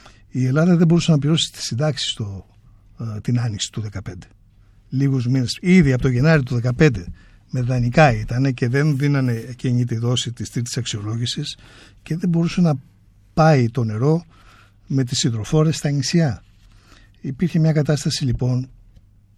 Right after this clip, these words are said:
πλήρους ένδυας, μια κατάσταση η οποία δεν μπορούσε να αντιμετωπιστεί αν δεν υπήρχε αυτή η κυβέρνηση που εμείς, ε, συγκροτήσαμε πο-, παλεύοντας με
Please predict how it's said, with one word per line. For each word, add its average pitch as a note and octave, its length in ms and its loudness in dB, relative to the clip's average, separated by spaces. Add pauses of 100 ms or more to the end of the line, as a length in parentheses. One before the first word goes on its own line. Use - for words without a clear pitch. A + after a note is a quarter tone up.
(120)
πλήρους F3 600 0 (360)
ένδυας, A#2+ 920 0 (380)
μια D3+ 180 -2
κατάσταση D3+ 560 -4
η B2+ 40 0
οποία D#3 220 0
δεν D#3 80 2
μπορούσε D#3+ 240 0
να D3 60 2
αντιμετωπιστεί C#3+ 720 -2 (480)
αν D#3+ 180 0
δεν C#3 140 2
υπήρχε C3+ 300 -2
αυτή C3 180 -4
η C3 120 0
κυβέρνηση A#2+ 540 -6
που A#2+ 140 -8
εμείς, B2 480 -6 (680)
ε, A#2 420 -4
συγκροτήσαμε B2 760 -2
πο-, A#2+ 240 -6
παλεύοντας B2 840 -2
με A#2+ 260 -6